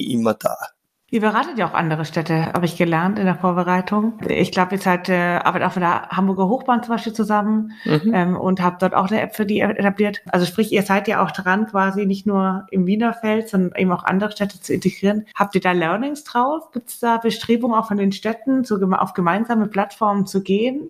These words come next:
Speaker 2: um eben auch so erste Schritte in ein globales Netzwerk zu gehen? Oder habt ihr auch noch Learnings darüber hinaus, die ich mir gar nicht vorstellen kann, wo ihr merkt, so Städte funktionieren komplett unterschiedlich oder vielleicht auch schon länderübergreifend gibt's irgendwie nochmal ganz andere Regeln und Machenschaften, die man beachten muss?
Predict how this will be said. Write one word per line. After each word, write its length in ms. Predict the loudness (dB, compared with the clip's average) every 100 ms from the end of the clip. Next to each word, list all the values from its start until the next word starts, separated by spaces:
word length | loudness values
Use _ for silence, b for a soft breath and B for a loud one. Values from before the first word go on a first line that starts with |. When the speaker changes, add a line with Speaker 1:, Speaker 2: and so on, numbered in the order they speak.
| -2
Speaker 2:
um 200 | 0 2
eben 260 | 0 0 2
auch 200 | 0 0
so 120 | -2
erste 280 | 0 0 -6
Schritte 320 | -4 -2 0
in 140 | 0
ein 60 | 0
globales 760 | -2 0 0 0 -2 -6 -14 b _
Netzwerk 320 | 0 2 0
zu 120 | 0
gehen? 240 | 0 2 2
Oder 120 | 2
habt 160 | 2
ihr 120 | 2 2
auch 80 |
noch 100 | 2
Learnings 300 | 2 2 2
darüber 220 | 0 0 0
hinaus, 420 | 2 0 0 -4
die 80 | -4
ich 100 | -2
mir 100 | 0
gar 140 | 2
nicht 140 | 0
vorstellen 280 | -2 0 -2
kann, 220 | 2 0
wo 60 | 2
ihr 60 | 2
merkt, 260 | 0 -2
so 280 | -2 0 0 -2 B B -12
Städte 440 | -12 -2 0 0
funktionieren 440 | 0 0 2 0 2
komplett 320 | 0 0 0
unterschiedlich 760 | 0 0 -2 -2 0 0 0
oder 400 | 0 0 0 -2 -2
vielleicht 220 | -2 0
auch 80 | -2
schon 300 | 0 0 2
länderübergreifend 760 | 0 0 0 -2 0 0 0
gibt's 220 | -4 -2
irgendwie 240 | 0 0 0
nochmal 240 | 0 0
ganz 180 | 0 0
andere 400 | 2 2 2 2
Regeln 340 | 2 0 0 2
und 100 | 2
Machenschaften, 500 | 0 -2 -2 0 0
die 80 |
man 160 | 0 0
beachten 440 | 0 0 0 0
muss? 380 | 0 0 -8 -20